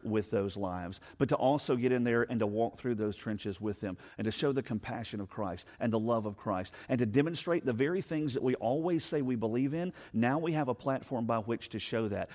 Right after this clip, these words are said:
and to validate the message of the gospel.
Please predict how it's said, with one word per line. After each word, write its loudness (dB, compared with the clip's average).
and -2
to 0
validate -2
the -2
message -4
of -8
the -8
gospel. -12